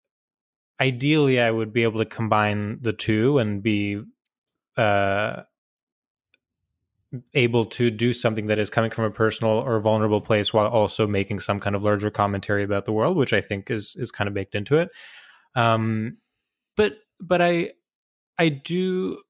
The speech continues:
see what you're saying about, like, kind of outside in versus inside out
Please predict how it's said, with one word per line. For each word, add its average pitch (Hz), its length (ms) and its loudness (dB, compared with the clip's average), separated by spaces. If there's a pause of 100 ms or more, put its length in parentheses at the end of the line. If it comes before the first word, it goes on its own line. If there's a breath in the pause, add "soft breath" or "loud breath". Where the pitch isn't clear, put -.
(200)
see - 340 -2
what 147 140 2
you're 143 140 -2
saying 127 280 0
about, 120 300 2
like, 113 280 -2 (1300)
kind 127 200 0
of 117 200 0
outside 123 520 2
in 113 180 2
versus 110 360 -2
inside 107 540 -2
out 104 480 -2